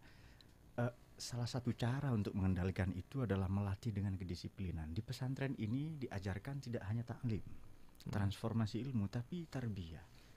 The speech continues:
Speaker 1: transformasi nilai-nilai.
Speaker 2: Hmm, hmm, hmm.
Speaker 1: Dan ini semua dicontohkan oleh kiai.
Speaker 2: Hmm.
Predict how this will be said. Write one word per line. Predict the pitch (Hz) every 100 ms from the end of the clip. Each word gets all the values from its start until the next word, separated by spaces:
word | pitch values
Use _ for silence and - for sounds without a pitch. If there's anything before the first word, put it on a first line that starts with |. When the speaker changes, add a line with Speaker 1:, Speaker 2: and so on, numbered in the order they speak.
| -
Speaker 1:
transformasi | 110 113 107 120 107 107 - 139
nilai-nilai. | 131 98 87 82 71 - - -
Speaker 2:
Hmm, | -
hmm, | 110 104
hmm. | - 98 95
Speaker 1:
Dan | 101 107 98
ini | 127 139
semua | 143 143 147
dicontohkan | 131 110 101 92 113 110
oleh | 92
kiai. | - 76 - - - -
Speaker 2:
Hmm. | - 110